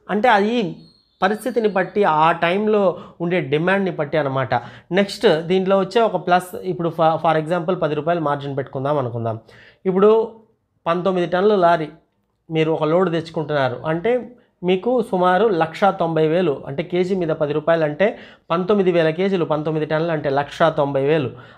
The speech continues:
ఆ లక్షా తొంభై వేలలో నేనేమంటున్నానంటే మీకు, ఆ, మీ, మీ ప్రాంతం అంటే ఎంత, గుంటూరు నుంచి మీరు తీసుకుంటున్నారు అనుకుందాం.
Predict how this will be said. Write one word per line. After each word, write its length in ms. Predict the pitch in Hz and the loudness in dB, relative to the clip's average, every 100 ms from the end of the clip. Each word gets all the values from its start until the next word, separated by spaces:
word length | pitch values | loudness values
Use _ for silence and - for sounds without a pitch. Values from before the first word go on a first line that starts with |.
| - | -2
ఆ 80 | 160 | 2
లక్షా 340 | 165 160 220 | 2 2 0
తొంభై 340 | 208 196 196 | 2 0 0
వేలలో 640 | 185 196 202 196 196 202 208 - _ 175 | 2 2 2 2 2 0 -2 -10 _ -2
నేనేమంటున్నానంటే 960 | 196 196 202 196 185 185 185 185 208 208 - - | 0 0 0 0 -2 -2 -2 -2 -2 -4 -14 -2
మీకు, 560 | 170 170 165 160 165 160 _ 151 | -2 0 0 0 -2 -10 _ -4
ఆ, 100 | 156 | -2
మీ, 340 | 170 180 185 | 2 2 0
మీ 340 | 190 180 180 180 | -2 2 4 4
ప్రాంతం 500 | 180 175 208 214 170 | 4 2 4 0 0
అంటే 260 | 160 185 | -2 0
ఎంత, 200 | 160 160 | 0 0
గుంటూరు 460 | 160 135 156 190 175 | -4 -4 -4 -2 -2
నుంచి 320 | 170 165 185 | -2 -2 -2
మీరు 160 | 170 151 | -2 -2
తీసుకుంటున్నారు 600 | 160 160 170 151 156 160 | -4 -4 -6 -2 0 2
అనుకుందాం. 500 | 151 139 131 131 | 0 -2 -2 -2